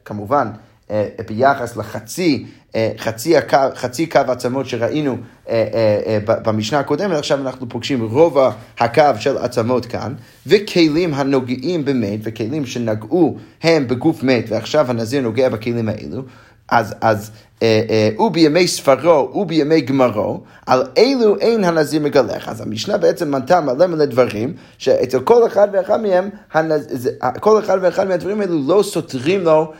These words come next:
את הספירה. עכשיו, לא הסברתי את הדברים בסוף הרשימה, אז, אז אמרנו, גם כלים הנוגעים במת, וגם כן בימי ספרו, מה הכוונה?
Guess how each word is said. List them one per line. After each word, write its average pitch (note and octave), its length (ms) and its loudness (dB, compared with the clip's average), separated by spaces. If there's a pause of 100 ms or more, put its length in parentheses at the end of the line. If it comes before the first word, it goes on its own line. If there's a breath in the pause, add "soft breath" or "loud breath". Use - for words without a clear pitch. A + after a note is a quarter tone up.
(120 loud breath)
את D3 300 4
הספירה. C3+ 480 2
עכשיו, G#2+ 240 -6
לא D3+ 100 4
הסברתי C#3 340 2
את A#2 80 -6
הדברים A2+ 320 -2
בסוף G#2+ 260 0
הרשימה, G#2+ 540 -6 (280 loud breath)
אז, G#2+ 280 -2
אז A2+ 140 -2
אמרנו, D3 420 2 (180)
גם F3+ 200 4
כלים D3+ 400 0
הנוגעים C3 360 0
במת, G2+ 360 -2
וגם E3 240 0
כן C3+ 240 -2
בימי C3 300 0
ספרו, C#3+ 520 2
מה C3 100 -2
הכוונה? A2+ 460 -4